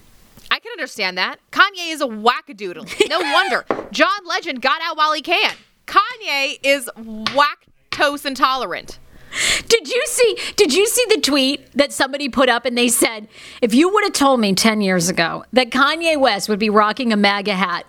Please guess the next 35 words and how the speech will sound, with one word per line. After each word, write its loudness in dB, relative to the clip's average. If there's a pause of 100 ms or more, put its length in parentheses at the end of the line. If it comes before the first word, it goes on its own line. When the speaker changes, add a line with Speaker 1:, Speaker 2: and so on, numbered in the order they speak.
Speaker 2:
while, 2
um, -2 (140)
Taylor 0
Swift 0
is 2
tweeting 2
at 0
the 0
president -2
for 4
reform, 2 (180)
<laughs> -20
I 0 (100)
Speaker 1:
It 0
Speaker 2:
wouldn't -12
have 0
given -2
you 2
a 0
dollar." 0 (240)
And -2
Speaker 1:
A 2
Speaker 2:
yes, -8 (160)
Speaker 1:
cent. -18 (220)
Speaker 2:
a 2
cent. -2 (400)
And 4
here 4
we 0
are, 2
folks. -4 (260)
Here 4
we 0
are. 0 (1040)
So, 4